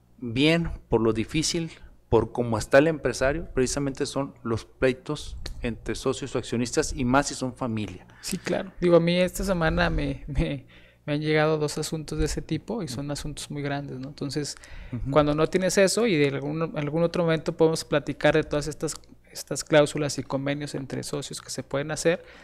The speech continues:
Speaker 2: pues te va dando la facilidad de resolver esos problemas de manera más adecuada, sin temas de litigio. Y se me olvidaba, Adrián, perdón, hablando de otra vez de este tema de los, de títulos y los libros,
Speaker 1: Ujú.
Speaker 2: esta obligación que también hay a partir del dos mil dieciocho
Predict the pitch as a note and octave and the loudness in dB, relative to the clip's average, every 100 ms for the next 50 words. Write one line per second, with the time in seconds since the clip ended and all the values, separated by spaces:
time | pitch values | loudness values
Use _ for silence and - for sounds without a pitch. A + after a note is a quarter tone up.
0 | - - - _ - D3 - C#3+ D3 D3+ | -20 -20 -20 _ 0 2 6 8 8 8
1 | D#3 D#3+ D3+ - C3+ C#3+ C#3 C#3+ D3 D3 | 4 2 2 0 -2 0 2 4 2 0
2 | - C3+ C#3 C#3 D#3 C#3 C3+ C#3+ C#3+ C#3 | -2 -2 -2 -4 -6 -4 0 -2 -2 -4
3 | C#3 C#3 C#3+ C#3+ D3 C#3+ - C#3+ D3 D3 | -2 -2 -2 -4 -4 -4 0 0 0 -4
4 | C3+ C3+ B2+ - C3 C#3 C#3 C3+ C3+ D#3+ | -8 -10 -10 -4 -2 -2 -2 -4 -4 -4
5 | C#3+ E3 G3+ - - - - - - D#3 | -4 -6 -8 -14 -20 -20 -20 -8 6 8
6 | D#3+ D#3+ E3 D#3 D3+ D3 D#3 E3+ E3+ D#3+ | 10 8 4 4 6 10 12 12 12 8
7 | E3+ D#3+ C#3+ D3+ F#3 - - - C3+ C3+ | 4 0 0 0 -2 0 0 -2 0 4
8 | C#3 D3+ D3 - D3+ C#3+ C#3+ D3 - D3+ | 4 4 4 4 4 6 4 0 -2 0
9 | D3 D3 C3+ B2+ - - C3+ C3+ - C3+ | 0 0 -2 -4 -6 -10 -8 -8 -8 -4
10 | - C#3+ - C#3 - C#3 B2+ D3 D3 D#3+ | 0 0 0 -4 -4 -6 -4 0 2 2
11 | G3+ - - - - - - C#3+ - D#3 | 2 -2 -8 -18 -20 -6 -2 -2 6 8
12 | D3 C#3 C#3 C#3+ C#3 C3+ - D#3 D3+ - | 10 8 4 4 2 2 2 2 2 0
13 | - C3+ C#3+ C#3+ C#3+ D3 D3 - C3+ C3+ | 0 -2 -2 0 4 4 4 2 -4 -2
14 | C#3+ C#3 C3+ C#3 D3+ - E3 - E3 E3+ | -2 -2 -2 -2 -2 0 0 0 0 -2